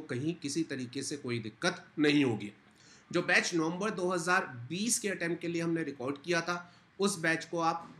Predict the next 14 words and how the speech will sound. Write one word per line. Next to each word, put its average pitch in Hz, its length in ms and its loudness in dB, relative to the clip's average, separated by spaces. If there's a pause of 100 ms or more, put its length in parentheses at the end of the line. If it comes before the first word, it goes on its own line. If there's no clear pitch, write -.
(140)
as 196 240 8
it 156 140 -2
is 160 200 2 (600)
बिना 180 260 6 (120)
किसी 185 220 0
tension 156 580 0 (540)
बिना 170 300 6 (100)
किसी 208 220 2
extra 165 340 -2
burden 139 340 -2
के 143 140 -2
जो 139 160 -4
है 147 120 -2
वो 156 120 -4